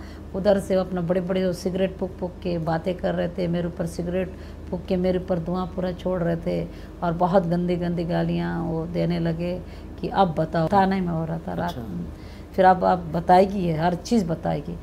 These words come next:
Speaker 2: हम्म।
Speaker 1: उसके बाद फिर बोला, "अब बताओ, तुमको तो ऐसी पे छोड़ दूँगा और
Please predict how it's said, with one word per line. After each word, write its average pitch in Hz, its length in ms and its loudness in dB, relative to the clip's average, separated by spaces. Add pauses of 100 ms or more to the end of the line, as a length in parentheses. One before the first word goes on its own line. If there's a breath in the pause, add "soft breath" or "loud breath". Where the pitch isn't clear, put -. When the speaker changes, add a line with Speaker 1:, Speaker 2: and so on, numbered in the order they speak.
(100)
Speaker 2:
हम्म। 127 220 -4
Speaker 1:
उसके 180 260 -4
बाद 180 200 2
फिर 175 160 -6
बोला, 175 260 0
"अब 165 100 -2
बताओ, 190 300 0
तुमको 190 340 -4
तो 202 160 -2
ऐसी 190 240 0
पे 185 160 -2
छोड़ 165 240 -4
दूँगा 151 340 -6 (540 loud breath)
और 175 180 4